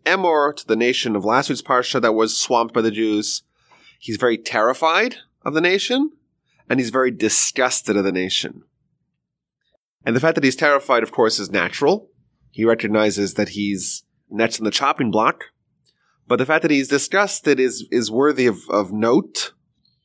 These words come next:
And Rashi explains that they were disgusted,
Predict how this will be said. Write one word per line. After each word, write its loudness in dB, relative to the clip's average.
And -2
Rashi 2
explains -2
that -10
they 0
were 0
disgusted, -2